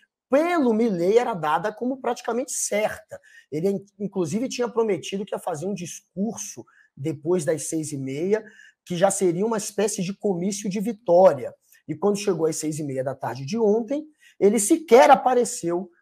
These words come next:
pra fazer esse suposto comício de vitória. Ele mandou o assessor dele, o Guilhermo Franco, falar no lugar dele, e ali ele já vinha com um discurso de que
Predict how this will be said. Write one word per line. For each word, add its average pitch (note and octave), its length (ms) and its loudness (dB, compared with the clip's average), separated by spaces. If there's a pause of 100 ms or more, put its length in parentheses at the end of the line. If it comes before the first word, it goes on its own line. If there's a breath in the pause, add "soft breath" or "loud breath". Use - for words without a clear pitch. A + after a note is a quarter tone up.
pra E3+ 160 -2
fazer D3+ 480 -4
esse D3+ 200 -8
suposto C#3+ 560 -12
comício C#3 480 -6
de D#3 80 -8
vitória. D3 440 -4
Ele C#3+ 100 -6
mandou F#3 480 2 (240 loud breath)
o E3 80 4
assessor F3+ 580 0
dele, D3 460 -6 (240 soft breath)
o D#3 80 -4
Guilhermo E3+ 760 2
Franco, C#3+ 540 -8
falar F#3+ 540 4
no D#3+ 100 -2
lugar D#3 320 -2
dele, D3+ 320 -4 (300 loud breath)
e G3+ 100 6
ali A3 460 6 (180 loud breath)
ele G3 180 2
já F3+ 200 2
vinha G3 260 -2
com G3+ 220 -4
um - 20 -4
discurso F#3+ 720 -6
de E3 120 -6
que - 140 -4